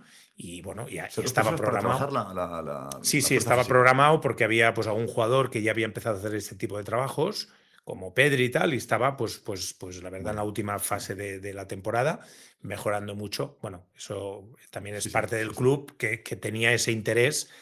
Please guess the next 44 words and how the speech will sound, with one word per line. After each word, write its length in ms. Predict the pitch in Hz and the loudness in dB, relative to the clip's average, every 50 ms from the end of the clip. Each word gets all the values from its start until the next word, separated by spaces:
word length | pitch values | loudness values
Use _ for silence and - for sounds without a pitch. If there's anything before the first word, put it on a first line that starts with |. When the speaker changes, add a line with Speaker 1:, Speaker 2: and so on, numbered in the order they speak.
| - - - _ | -20 -20 -20 _
Speaker 1:
en 160 | - - 104 | -12 -10 -4
que 100 | 104 117 | -2 0
esa 220 | 107 - 120 117 107 | 2 4 4 4 4
faceta, 520 | - - 117 - - 123 120 120 151 151 | 4 2 2 4 4 2 2 2 0 0
pues, 220 | - 139 117 - - | 2 0 0 0 0
se, 240 | - 110 107 107 104 | 0 -2 -2 -2 -4
se, 400 | - - 113 101 101 98 101 107 98 104 120 123 - | -4 -2 -2 -2 -2 -4 -4 -6 -6 -6 -8 -8 -8
se 200 | - - - 104 | -10 -8 -8 -6
reforzara. 600 | 92 107 101 - 113 107 101 - 98 85 82 85 - - - - - - - - - - - _ _ | -6 -6 -4 -4 -4 -4 -4 -6 -8 -8 -10 -12 -16 -18 -20 -20 -20 -20 -20 -20 -20 -20 -20 _ _
Y 140 | - 117 107 | -8 -6 0
bueno, 240 | 104 107 104 139 151 | 2 2 2 2 0
y 40 | |
juntamente, 680 | - - - 113 110 107 117 107 113 120 127 113 - - | -2 -2 -4 -6 -2 -2 -2 0 0 0 0 0 -2 -4
pues, 180 | - 98 - | -4 -8 -10
con 140 | - - 98 | -8 -10 -10
el 80 | 95 92 | -10 -10
trabajo 440 | 92 92 90 90 95 - 101 95 | -10 -8 -8 -8 -8 -8 -10 -10
de, 380 | 92 92 90 90 87 85 87 90 | -8 -8 -8 -8 -8 -8 -10 -12
de 140 | 87 95 90 | -12 -12 -10
Flick, 340 | - - 104 104 120 120 120 | -8 -8 -6 -8 -8 -8 -8
pues, 340 | - 107 87 - - - | -8 -8 -6 -6 -6 -6
eh, 440 | 95 92 87 82 82 82 80 78 - - - - - - _ _ _ | -6 -8 -8 -10 -10 -12 -14 -16 -16 -20 -20 -20 -20 -20 _ _ _
bueno, 280 | - 92 110 - - - - | -8 -8 -8 -10 -12 -14 -10
ha, 220 | - - - - 95 | -10 -10 -4 -4 -4
ha 80 | 92 | 0
tocado 300 | - - 87 - 90 90 | 0 -2 0 0 0 0
esa 180 | 95 82 98 92 | 0 0 0 4
tecla 320 | 90 117 113 - 139 147 | 4 4 6 6 4 2
que 120 | - - 104 | 2 0 -2
ha 60 | 92 | -2
hecho, 240 | 95 92 - 123 117 | -2 -2 -2 -2 0
pues, 140 | 123 113 92 | 0 -2 -4
bueno, 240 | 90 90 92 - | -4 -6 -6 -6
pues 180 | 120 117 98 - | -6 -4 -6 -6
que, 400 | - - 92 90 85 82 90 92 92 101 117 _ | -6 -6 -6 -6 -6 -6 -8 -10 -12 -16 -18 _
como 220 | _ - - - 90 | _ -14 -10 -8 -6
has 80 | 90 | -4
dicho 200 | 101 98 95 - | -4 -4 -4 -2
tú, 140 | 90 - 117 | 0 0 0
y 100 | 107 92 | 0 0
creo 200 | - - 90 87 | -2 -6 -6 -6
que 100 | - - | -6 -6
es 80 | 90 92 | -4 -2
verdad, 380 | 98 101 107 123 135 180 - | -2 2 4 6 4 4 2